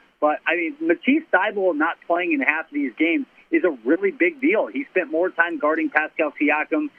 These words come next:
uh, than anybody on the Sixers. So, you know, if you're Doc Rivers, are, are you gonna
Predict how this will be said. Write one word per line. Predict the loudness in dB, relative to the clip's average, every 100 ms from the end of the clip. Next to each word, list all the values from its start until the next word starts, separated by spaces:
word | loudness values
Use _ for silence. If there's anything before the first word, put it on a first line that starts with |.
| _ _
uh, | -2 -2 0
than | -2 0
anybody | -2 0 0 0 -2 0
on | -2 -2
the | -4 -2
Sixers. | -2 0 -2 -2 0
So, | 0 0 -6 -20 _ _ _
you | 0
know, | 0 -2 -8 -14
if | -12 -2 -2 2
you're | 0 2
Doc | 0 -2 -2
Rivers, | -2 0 0 -2 -4 _ _ _ _
are, | -2 0
are | 0
you | 0 0
gonna | 0